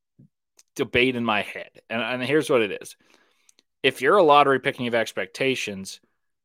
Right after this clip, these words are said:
does that weigh on you? And then you, do you press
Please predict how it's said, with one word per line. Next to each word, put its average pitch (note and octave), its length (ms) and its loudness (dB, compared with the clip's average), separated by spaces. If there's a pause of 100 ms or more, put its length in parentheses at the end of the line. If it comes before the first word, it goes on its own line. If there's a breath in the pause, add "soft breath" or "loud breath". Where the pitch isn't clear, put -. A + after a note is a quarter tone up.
(200)
does C3 240 2
that A2+ 240 2
weigh B2 260 2
on C#3+ 240 0
you? D#3 240 0
And A#2+ 160 -6
then A#2+ 120 -4
you, A#2 100 -6
do A2+ 120 -12
you A2 100 -4
press C3+ 540 -2